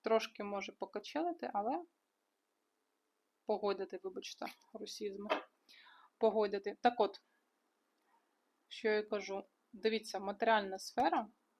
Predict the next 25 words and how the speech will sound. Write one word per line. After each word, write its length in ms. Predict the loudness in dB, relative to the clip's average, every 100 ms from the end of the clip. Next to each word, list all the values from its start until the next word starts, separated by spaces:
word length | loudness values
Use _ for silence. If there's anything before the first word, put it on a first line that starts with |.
| _ _ _
сфера 400 | -12 -2 0 0
діяльності, 760 | -2 2 2 2 -4 -8 -14 -14 _ _ _ _ _ _ _ _ _ _ -12
м, 300 | -10 -8 -10
на 160 | -6 -6
цьому 300 | -2 -2 0
тижні 360 | -4 -6 -10 -12 _
програється 840 | -2 -2 -2 -2 0 -2 -4 -8
момент 440 | -6 -4 -4 -4
трохи 280 | -8 -10 -6
важкості, 600 | -2 -2 -2 -10 -12 -18 -20 _ _ _ _ _ _ _ _ _
але 500 | 6 6 4 2 0 _ _ _ -12
буде 480 | -12 -10 -6 -2 -2
дуже 260 | -4 -6 -6
потужна 920 | -8 -8 -8 -6 -4 -2 0 -2 -4 _ _ _ _ _ _ _
енергія 440 | 0 0 0 -8 -6
йде. 180 | -8 -10 _
Тобто 240 | -8 -6
йде 200 | 0 0
дуже 200 | 0 -10
потужна 380 | -10 -8 -6 -8
енергія 380 | -6 -8 -8 -14
в 160 | _
ситуацію 600 | -12 -10 -4 -4 -4 -12
з 60 | -14
діяльністю. 1000 | -16 -10 -2 -2 -2 -12 -16 -14 -10